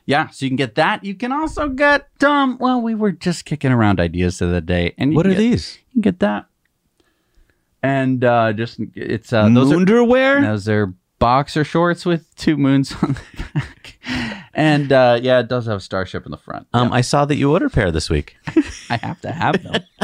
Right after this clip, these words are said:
Speaker 1: That's the funniest, that's the funniest thing I've ever seen.
Speaker 2: Do you think you'll model them for the website when you, when they come in?
Speaker 1: If this video can get, like, twenty thousand likes.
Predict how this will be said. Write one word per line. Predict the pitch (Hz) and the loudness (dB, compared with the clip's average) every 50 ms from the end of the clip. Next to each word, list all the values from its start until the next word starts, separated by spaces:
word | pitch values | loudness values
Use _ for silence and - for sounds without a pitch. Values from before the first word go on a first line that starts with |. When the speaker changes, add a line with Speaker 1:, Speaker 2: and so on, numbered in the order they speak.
| - - - _ _ - - | -10 -10 -20 _ _ -2 0
Speaker 1:
That's | 135 135 139 - - | 0 0 0 -2 -4
the | - - 139 127 120 117 - 131 - _ _ _ | -4 0 0 0 -2 -2 -8 -12 -18 _ _ _
funniest, | - 127 127 131 131 131 127 123 - - _ _ _ _ _ _ - - _ | 0 2 4 4 4 2 2 0 -4 -16 _ _ _ _ _ _ -20 -20 _
that's | - - 117 127 - - | -2 0 0 0 0 -4
the | - 117 | -10 -10
funniest | - - 123 120 113 110 104 - | -4 -2 0 2 2 0 0 0
thing | - 117 113 110 | -2 -2 0 0
I've | 110 117 | 2 0
ever | 120 117 127 | 0 0 -2
seen. | 123 - - 156 165 143 90 | -4 -4 -4 -2 -2 -2 -2
Speaker 2:
Do | - 113 | 0 0
you | 120 117 | 0 2
think | - 123 117 - | 2 -2 -2 0
you'll | - 104 101 | 0 2 2
model | 98 87 85 90 98 104 | 2 2 2 2 0 0
them | 110 113 117 | 0 0 0
for | 117 - 107 101 | 0 0 0 0
the | 101 95 | 2 2
website | 95 92 95 101 - 135 135 143 | 2 2 0 0 0 -2 -2 0
when | - - 117 110 | 0 0 0 2
you, | 110 107 104 - - | 2 0 0 -2 -2
when | - 101 98 | -2 0 0
they | 104 | 0
come | 98 - 98 | 0 2 0
in? | 104 131 254 - _ _ | 0 0 -2 -4 _ _
Speaker 1:
If | 170 185 180 - | 0 0 0 -2
this | - 208 208 - | -4 -4 0 0
video | 277 170 160 139 131 123 117 113 | 0 0 2 2 2 2 2 0
can | - - 110 104 | 0 0 -2 0
get, | - 92 90 87 85 - _ - - - - _ _ _ _ _ _ _ _ | 2 0 0 0 -4 -8 _ -6 -6 -6 -6 _ _ _ _ _ _ _ _
like, | - 107 101 98 98 92 87 87 85 - _ _ _ | -2 0 2 2 2 2 0 -2 -6 -8 _ _ _
twenty | - - - - 120 117 117 117 110 110 | -20 -10 -4 -2 0 2 2 2 2 0
thousand | - - 95 82 85 82 - - 82 | 0 -2 -2 -2 -2 -4 -4 -6 -8
likes. | 78 76 71 - - - - - - - - | -8 -8 -12 -16 -16 -16 -14 -14 -14 -16 -18